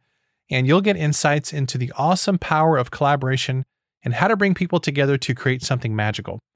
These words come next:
And of course, we also geek out over Star Wars and Disney, two things that both of us love. So here's my very fun and very enlightening conversation with Mister Terry Weaver. Terry, it is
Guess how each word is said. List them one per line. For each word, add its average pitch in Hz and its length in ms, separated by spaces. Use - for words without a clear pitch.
And 240 100
of 226 60
course, 170 260
we 156 100
also 147 280
geek 139 260
out 123 160
over 113 220
Star 135 320
Wars 127 260
and 110 80
Disney, 185 340
two 180 200
things 151 420
that 120 160
both 120 180
of 107 100
us - 160
love. - 300
So - 160
here's 160 240
my 139 160
very 196 320
fun 196 480
and 123 280
very 180 200
enlightening 127 440
conversation 135 680
with 123 140
Mister 147 340
Terry 135 380
Weaver. 113 420
Terry, 180 320
it 185 100
is 185 220